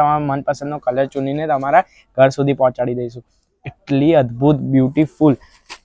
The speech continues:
party wear સાડી. તો જેવી રીતે આપ જોઈ શકો છો, મસ્ત મજાના wine lovers માટે wine colour, રેન્જ વાઇઝ બી એકદમ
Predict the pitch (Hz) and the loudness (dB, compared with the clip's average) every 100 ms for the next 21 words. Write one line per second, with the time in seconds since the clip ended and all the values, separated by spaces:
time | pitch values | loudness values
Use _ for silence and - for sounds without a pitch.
0 | 123 131 156 151 143 127 120 113 _ _ | 6 6 6 6 6 4 0 -2 _ _
1 | _ _ _ _ _ _ _ _ - 151 | _ _ _ _ _ _ _ _ 0 2
2 | 135 139 175 170 175 160 151 160 165 151 | 4 4 4 6 4 6 4 4 2 0
3 | 143 127 127 156 - 165 160 165 165 147 | 0 0 -2 -4 -4 -8 -2 -2 -2 -4
4 | 135 151 160 165 151 160 160 123 127 151 | -6 -2 0 0 -2 -6 -4 -4 -6 -6
5 | 170 165 143 _ _ _ 120 135 160 165 | -4 -4 -4 _ _ _ 0 2 2 2
6 | 165 165 156 165 139 135 131 135 165 180 | 2 2 0 -2 -2 -8 -4 4 4 4